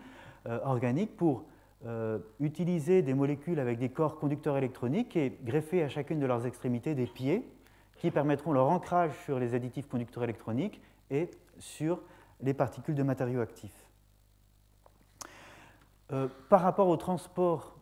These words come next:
euh, du lithium, il faut chercher de nouveaux procédés de fabrication des électrodes pour générer des porosités de faible tortuosité, sans pénaliser le transport électronique. Alors, je reporte ici un travail fait à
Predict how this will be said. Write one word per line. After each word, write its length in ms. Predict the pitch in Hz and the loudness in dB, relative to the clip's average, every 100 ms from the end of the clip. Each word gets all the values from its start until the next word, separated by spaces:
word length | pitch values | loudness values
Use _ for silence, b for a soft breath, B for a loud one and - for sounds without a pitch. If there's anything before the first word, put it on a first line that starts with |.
| - | -6
euh, 540 | 127 117 110 107 107 107 | -2 0 0 0 0 0
du 160 | 147 | -2
lithium, 580 | 156 - - 190 240 139 147 | -4 -4 -2 0 0 -2 -8
il 60 | |
faut 120 | 127 180 | -2 0
chercher 320 | 165 - 202 | 0 0 0
de 80 | 147 | 2
nouveaux 220 | 151 208 | 2 2
procédés 400 | - 180 165 170 | 2 -2 2 0
de 60 | |
fabrication 500 | 170 135 139 139 - | 0 -2 -2 -2 -2
des 180 | 131 120 | -4 0
électrodes 460 | 123 113 - 214 220 | -2 -2 -2 -2 -2
pour 100 | 151 | -4
générer 380 | 139 143 135 185 | 0 0 0 0
des 100 | 165 | 0
porosités 420 | 143 135 151 175 | -2 -2 -2 -4
de 100 | 165 | -4
faible 280 | - 165 165 | -4 -2 -2
tortuosité, 760 | 160 - 147 139 143 117 107 B B B | -4 -4 -4 -4 -6 -6 -8 B B B
sans 180 | - 143 | -4 -2
pénaliser 380 | 147 135 123 165 | 0 0 0 -2
le 60 | |
transport 320 | 165 147 - | -2 -6 -2
électronique. 480 | 147 139 143 113 107 | -2 -2 -4 -4 -4
Alors, 160 | 123 113 | -6 -4
je 60 | |
reporte 300 | 139 123 147 156 | -4 -2 -4 -6
ici 340 | - 180 156 B B B - | -6 -4 -6 B B B -10
un 120 | 117 | -8
travail 280 | - 127 151 | -6 -4 -4
fait 160 | |
à 20 | - | -4